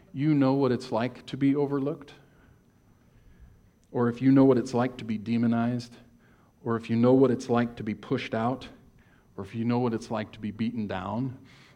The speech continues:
or if you know what it's like to live every moment of your day vulnerable to every storm life throws at you, guess who is standing right next to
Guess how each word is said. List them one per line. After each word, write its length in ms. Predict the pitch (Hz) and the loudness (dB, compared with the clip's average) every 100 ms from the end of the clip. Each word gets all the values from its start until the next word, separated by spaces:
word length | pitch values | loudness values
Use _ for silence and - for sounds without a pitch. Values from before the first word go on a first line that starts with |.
| - | -4
or 80 | 120 | -4
if 140 | 123 | 0
you 80 | 135 | 2
know 220 | 139 160 | 4 6
what 180 | 156 135 | 6 4
it's 180 | - 131 | 0 0
like 300 | 127 - - | 0 -2 -6
to 120 | 123 | -4
live 460 | 120 143 139 110 - | 4 8 8 4 0
every 420 | 131 139 131 135 | 0 0 -2 0
moment 540 | 127 127 135 127 113 - | 4 4 6 4 2 -4
of 160 | 120 107 | -8 -4
your 160 | 117 113 | -4 -2
day 320 | 131 123 107 | 0 0 -2
vulnerable 760 | 101 123 135 147 120 101 101 101 | 0 4 4 4 2 0 -2 -4
to 200 | 117 101 | -8 -4
every 340 | 131 127 135 117 | -2 -2 -2 -4
storm 460 | - 143 127 117 | -2 0 0 0
life 280 | 113 113 113 | -2 -4 -4
throws 300 | 120 120 127 | -4 -2 -4
at 160 | 143 - | -6 -2
you, 340 | 196 220 - - _ _ _ _ _ _ _ _ _ _ _ _ _ 440 - - - _ _ _ _ _ _ _ - | -2 -2 -10 -20 _ _ _ _ _ _ _ _ _ _ _ _ _ -20 -20 -20 -20 _ _ _ _ _ _ _ -16
guess 280 | 117 147 156 | -2 -2 0
who 160 | 160 147 | 2 2
is 100 | - | 0
standing 460 | - 143 131 104 | -2 0 0 0
right 180 | 107 110 | -4 -4
next 240 | 110 104 | -6 -8
to 100 | - | -12